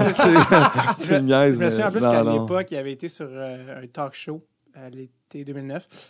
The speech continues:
Speaker 1: Puis il avait dit, euh, je pense que c'était à l'émission France Baudouin, puis il avait dit, euh, parce que, tu sais, l'année d'avant, passer proche, tu sais, tu reviendras, tu sais que tu, tu sais, t'as fait revenir en finale. Puis l'année d'après, <laughs> tu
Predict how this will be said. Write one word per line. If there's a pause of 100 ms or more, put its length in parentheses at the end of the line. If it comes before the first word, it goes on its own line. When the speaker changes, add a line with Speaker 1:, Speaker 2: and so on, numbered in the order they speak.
(260)
Speaker 1:
Puis
il
avait
dit,
euh,
je
pense
que
c'était
à
l'émission
France
Baudouin,
puis
il
avait
dit,
euh, (400)
parce
que,
tu
sais,
l'année
d'avant,
passer
proche, (120)
tu (720)
sais,
tu
reviendras,
tu
sais
que
tu,
tu (340)
sais,
t'as
fait
revenir
en
finale. (460)
Puis
l'année
d'après,
<laughs>
tu